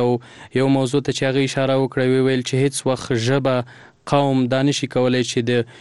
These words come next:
هویت په لوی، ټاکنې کې، یعنی، نقش او رول ولري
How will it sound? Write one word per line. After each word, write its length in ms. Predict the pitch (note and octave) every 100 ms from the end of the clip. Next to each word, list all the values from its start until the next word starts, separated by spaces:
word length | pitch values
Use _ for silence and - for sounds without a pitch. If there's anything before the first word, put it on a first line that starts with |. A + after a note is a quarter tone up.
| - -
هویت 340 | B2 B2+ C3+ C3+ -
په 60 | B2+
لوی، 240 | D3 D3 C3+ A#2+ - B2+ B2+ B2 B2
ټاکنې 360 | A#2+ - B2+ A#2+
کې، 60 |
یعنی، 200 | B2+ B2+ B2+ A#2+ B2+
نقش 240 | C3 - -
او 60 | B2+ A#2+
رول 180 | C3+ C#3
ولري 320 | B2+ B2 A#2+